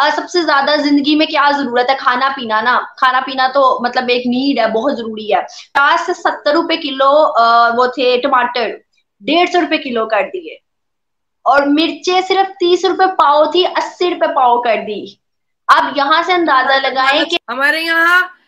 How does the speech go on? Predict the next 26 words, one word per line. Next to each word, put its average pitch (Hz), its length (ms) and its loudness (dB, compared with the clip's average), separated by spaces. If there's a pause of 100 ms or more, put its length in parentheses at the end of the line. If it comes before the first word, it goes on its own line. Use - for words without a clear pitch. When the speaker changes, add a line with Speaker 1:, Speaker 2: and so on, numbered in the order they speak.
(100)
Speaker 2:
सात 269 280 -4
लाख, 330 200 2
आठ 294 220 0
लाख, 320 260 -2
अ, 262 340 -8
महिलाओं 277 520 -4
पर 320 180 -6
तो 330 140 -10
टैक्स 277 380 -2
में 302 120 -12
कोई 311 180 -12
पैसा 262 280 -8
ही 320 140 -6
नहीं 320 140 -8
लगता 233 280 -10
है, 247 80 -8
जो 262 120 -10
हम 262 120 -10
लोग 285 220 -6
आईटीआर 285 580 -6
पे 240 140 -8
क-, 226 100 -14
अ, 214 300 -12
पे 254 180 -8
करते 220 320 -12
हैं। 185 160 -18